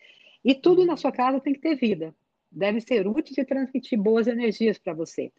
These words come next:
Speaker 1: Então, evitar comprar coisas só porque tá na moda ou por impulso. Por exemplo, cuidar
Speaker 2: Tá.
Speaker 1: pra escolher móveis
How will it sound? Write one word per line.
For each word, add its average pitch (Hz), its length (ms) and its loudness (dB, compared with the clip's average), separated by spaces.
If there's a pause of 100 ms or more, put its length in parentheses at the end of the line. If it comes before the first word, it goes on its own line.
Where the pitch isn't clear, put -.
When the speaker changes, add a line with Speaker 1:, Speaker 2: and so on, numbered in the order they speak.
(320)
Speaker 1:
Então, 226 220 0
evitar 262 380 2
comprar 277 320 0
coisas 240 320 2
só 247 100 -2
porque 240 200 0
tá 240 120 -2
na 262 120 -4
moda 185 360 0
ou 156 60 -4
por 185 180 2
impulso. 196 640 0 (640)
Por 190 100 2
exemplo, 202 160 -2
cuidar 226 340 0
Speaker 2:
Tá. 294 40 -10
Speaker 1:
pra 220 120 0
escolher 208 360 0
móveis 170 880 2